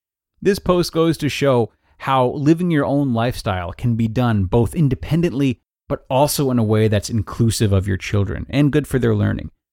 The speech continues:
It goes without saying that reading is a great habit for kids and adults alike, but what we must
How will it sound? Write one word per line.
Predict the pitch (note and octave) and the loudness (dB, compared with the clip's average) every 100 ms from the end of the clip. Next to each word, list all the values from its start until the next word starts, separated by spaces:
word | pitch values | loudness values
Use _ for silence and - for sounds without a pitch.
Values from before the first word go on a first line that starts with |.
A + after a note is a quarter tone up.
| _ _ _ - | _ _ _ -12
It | A#2+ | -2
goes | E3 D3+ | 0 2
without | C#3+ B2 | 0 0
saying | - B2 A#2+ G2 | 0 0 2 0
that | G2 | 0
reading | G#2+ A#2 A2 | 2 2 2
is | F#2+ | 2
a | G2 | 0
great | F#2 G2+ G2+ | 0 0 0
habit | G2 G2 G2 | 0 0 -2
for | - F#2+ | -4 -6
kids | - G#2 F#2+ | 0 0 0
and | G2 | 0
adults | F#2 G2+ G2+ | 2 0 0
alike, | G2+ G2 G2+ A2 - _ _ _ - | -2 0 0 -2 -10 _ _ _ -8
but | A2+ A2+ - | -2 -2 -2
what | B2+ C3+ | -2 2
we | C#3 | 2
must | C3 C3 - | 2 0 -4